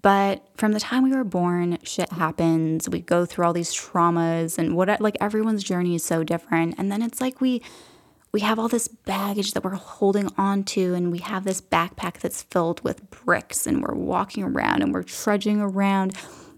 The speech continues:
but we don't really stop to think about it because it's all we really know. We don't really know how to let go of it because we never really acknowledge it in the first place. But imagine if we were to just let go of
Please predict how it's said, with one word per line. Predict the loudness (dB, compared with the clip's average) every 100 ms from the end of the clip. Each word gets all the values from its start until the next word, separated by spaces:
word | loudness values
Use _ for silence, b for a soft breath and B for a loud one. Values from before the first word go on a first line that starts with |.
| _ 4
but | 6
we | 6
don't | 4
really | 2 2
stop | 0 0 0
to |
think | 0 2 2
about | 2 2
it | 2 0 -2 _ 0
because | 0 0 0 2 0 0 -2 -4 _
it's | 0 2
all | 0 0
we | 0 0
really | 0 0
know. | 2 2 0 -4 -8 B B B B _
We | -2 2 2 0 -2 -2 2
don't | 2
really | 2 0
know | 0
how | 0 -2
to | 0
let | -2 0
go | 2 2
of | 0
it | -2 -2
because | -2 -2 -2
we | -2 0 0
never | 0 0 0
really | 0 0
acknowledge | 0 2 2 2 0 0
it | -2
in | -4
the |
first | -2 -2 -2 -2
place. | -4 -4 -4 -6 -8 B B B B _ 6
But | 6 4 -4 _ 0
imagine | 2 4 2 0
if | 0
we | 0
were | 2 2
to | 2
just | 0 2
let | 2 2 -2 0
go | 2 2 2 0
of | -2